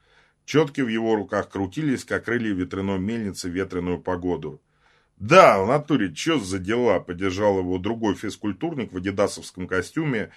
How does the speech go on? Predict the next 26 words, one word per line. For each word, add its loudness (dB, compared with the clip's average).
и -4
белой 2
кепке, -2
показывая 0
на -2
омоновский -4
кордон -2
на 0
въезде. -6
"Глохни, 2
пистон", — -2
сказал 0
Сакин -4
обладателю 0
плексиглазовых -4
четок. -4
"Я 0
типа -8
в -12
шоу 0
участвую. -6
Хочу -2
бабла 0
поднять -8
пятьдесят -6
косарей". -4